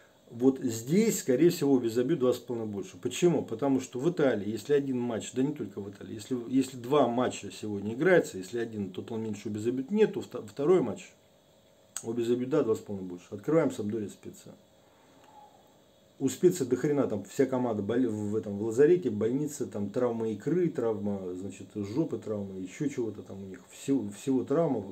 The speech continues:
это Специя, да. Значит, но Специя на день больше отдыхала.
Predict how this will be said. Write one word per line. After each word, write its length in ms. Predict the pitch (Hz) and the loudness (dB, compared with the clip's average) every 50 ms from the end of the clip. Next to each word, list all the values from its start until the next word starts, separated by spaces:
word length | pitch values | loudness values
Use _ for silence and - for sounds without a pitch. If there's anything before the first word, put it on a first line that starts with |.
| 95 | -12
это 180 | 95 - - 101 | -12 -10 -10 -10
Специя, 460 | 98 - - 120 110 - - - 95 | -10 -8 -8 -8 -8 -6 -8 -10 -10
да. 180 | 107 123 131 131 - _ _ _ - - _ - - - _ - - - _ _ _ _ _ | -10 -12 -14 -16 -18 _ _ _ -20 -20 _ -20 -20 -20 _ -20 -20 -20 _ _ _ _ _
Значит, 560 | - 110 104 104 123 127 120 - 127 - - | -10 -8 -6 -2 -2 -4 -2 -2 -4 -4 -4
но 220 | 123 117 123 139 | -4 0 0 0
Специя 340 | 135 - - 202 185 - 143 | 0 4 4 4 4 6 2
на 100 | 131 123 | 0 0
день 180 | 120 139 147 135 | 0 0 0 0
больше 320 | 113 120 117 - - 120 | 0 0 -4 -4 -4 -6
отдыхала. 540 | 107 104 117 113 - - 107 98 90 85 87 | -4 -4 -4 -4 -4 -4 -4 -4 -4 -4 -8